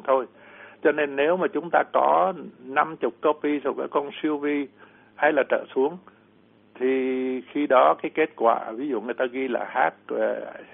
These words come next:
H I V, ờ, loại một, R N A, P C R, người ta đo bằng phương, có kiểu là người ta đương đo bằng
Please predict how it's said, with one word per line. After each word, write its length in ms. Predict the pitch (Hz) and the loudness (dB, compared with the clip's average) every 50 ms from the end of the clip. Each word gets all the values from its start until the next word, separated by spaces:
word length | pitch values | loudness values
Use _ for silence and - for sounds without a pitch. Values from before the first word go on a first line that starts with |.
| - - - - - | -20 -20 -16 -14 -8
H 280 | - 139 147 147 - - 135 135 | -2 -2 -2 -2 0 0 2 2
I 60 | 135 | 2
V, 380 | 127 127 131 131 127 127 123 131 - - _ _ _ - | 2 0 -4 -4 -4 -6 -8 -10 -16 -20 _ _ _ -4
ờ, 220 | 113 113 113 113 | 0 0 2 2
loại 200 | 110 107 101 107 | 2 0 -2 -4
một, 300 | 104 113 117 117 117 113 - - - - _ _ _ _ - - - | 0 2 2 2 2 0 -4 -20 -20 -20 _ _ _ _ -12 -2 2
R 180 | 135 131 135 139 135 135 | 4 4 6 4 2 2
N 80 | 131 | 0
A, 100 | 131 135 135 135 131 113 _ _ _ _ _ _ _ _ - | 0 0 0 0 -2 -6 _ _ _ _ _ _ _ _ -8
P 20 | - | -4
C 240 | 135 135 131 - - | -4 -4 -4 -4 -4
R, 560 | 143 131 131 131 123 123 123 117 101 - 110 | -2 2 4 6 6 6 4 2 -2 -6 -12
người 100 | 110 104 - | -8 -2 -2
ta 80 | 131 | 0
đo 200 | 131 123 123 131 | 4 4 4 4
bằng 120 | 123 104 95 - | 4 0 -4 -6
phương, 260 | - 135 131 127 110 110 | -10 -10 -10 -10 -6 -6
có 80 | 127 | -6
kiểu 300 | 127 - 120 101 104 110 | -6 -4 -6 -6 -6 -8
là 80 | 113 107 | -10 -10
người 120 | 110 110 | -8 -6
ta 100 | 107 127 | -4 -4
đương 520 | 127 127 120 117 120 120 117 113 117 120 110 - | -4 -2 -4 -6 -6 -6 -8 -8 -8 -8 -10 -6
đo 160 | - 120 123 127 | 0 2 2 2
bằng 140 | 123 113 | 2 -2